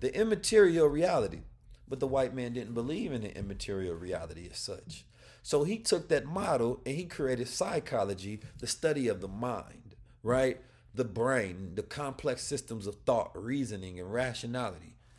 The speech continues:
right? And so Freud, in his own mythology, I'm, I'm gonna read this real quick 'cause this gives a breakdown of Freud's mythology.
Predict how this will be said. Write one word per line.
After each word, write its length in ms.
right? 320
And 120
so 500
Freud, 560
in 100
his 200
own 340
mythology, 680
I'm, 140
I'm 220
gonna 80
read 280
this 180
real 140
quick 340
'cause 100
this 140
gives 260
a 40
breakdown 480
of 60
Freud's 380
mythology. 580